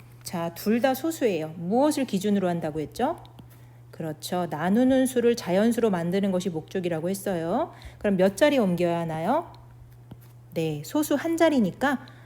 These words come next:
한 자리만 옮기면 자연수가 될 수 있어요. 그러면 나누어지는 수도 똑같이 한 자리로 옮겨가고 소수점은 옮긴 소수점 위에 찍어주시면 됩니다.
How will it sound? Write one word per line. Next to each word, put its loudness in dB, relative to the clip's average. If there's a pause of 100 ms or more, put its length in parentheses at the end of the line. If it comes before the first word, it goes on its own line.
(140)
한 0
자리만 4
옮기면 0
자연수가 0
될 -8
수 -10
있어요. -12
그러면 0 (380)
나누어지는 4
수도 -4
똑같이 2
한 4
자리로 2
옮겨가고 2 (200)
소수점은 0
옮긴 4
소수점 0
위에 -2
찍어주시면 -2
됩니다. -4